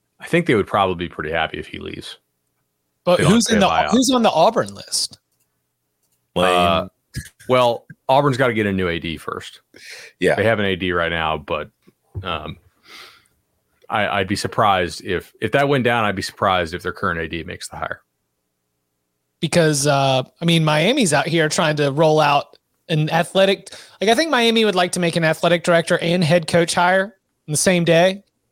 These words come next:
Speaker 3: Mm-hmm.
Speaker 2: Introduce them both. Look,
Speaker 3: Who
Speaker 2: we got
Speaker 3: introduces who at the con-, the, like, who introduces them at the press conference? Then the president?
Speaker 2: Yeah, for sure.
Speaker 3: Okay.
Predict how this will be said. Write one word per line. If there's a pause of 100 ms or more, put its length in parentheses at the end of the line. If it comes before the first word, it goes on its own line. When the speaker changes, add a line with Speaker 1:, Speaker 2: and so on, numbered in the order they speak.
Speaker 3:
Mm-hmm. (200)
Speaker 2:
Introduce
them
both. (320)
Look,
Speaker 3:
Who
Speaker 2:
we
got
Speaker 3:
introduces
who
at
the
con-,
the,
like,
who
introduces
them
at
the
press
conference?
Then
the
president? (600)
Speaker 2:
Yeah, (300)
for
sure.
Speaker 3:
Okay.